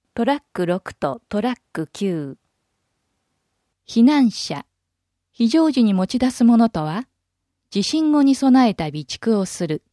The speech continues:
の参考は、トラック七。帰宅困難者。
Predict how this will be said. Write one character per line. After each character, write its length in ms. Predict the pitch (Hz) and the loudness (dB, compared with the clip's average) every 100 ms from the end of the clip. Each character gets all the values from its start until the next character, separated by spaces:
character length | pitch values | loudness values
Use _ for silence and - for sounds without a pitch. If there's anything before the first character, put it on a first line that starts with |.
| _ _ _ _ _ | _ _ _ _ _
の 220 | 180 185 | -4 -4
参 280 | - 190 202 | -4 -4 -4
考 280 | - 185 170 | -2 -2 -2
は、 220 | 160 156 _ _ _ _ _ - | -4 -6 _ _ _ _ _ -6
ト 120 | 233 | -2
ラ 140 | 262 | -2
ッ 20 | - - | -6 -8
ク 160 | 165 | -6
七。 380 | 165 180 170 135 - _ _ _ _ _ _ _ _ _ _ _ _ _ - | -4 -4 -4 -8 -14 _ _ _ _ _ _ _ _ _ _ _ _ _ -20
帰 120 | - | -4
宅 300 | 311 - - | -2 -2 -4
困 260 | 294 277 262 | 2 4 4
難 220 | 247 180 | 4 -2
者。 300 | - 156 | -6 -10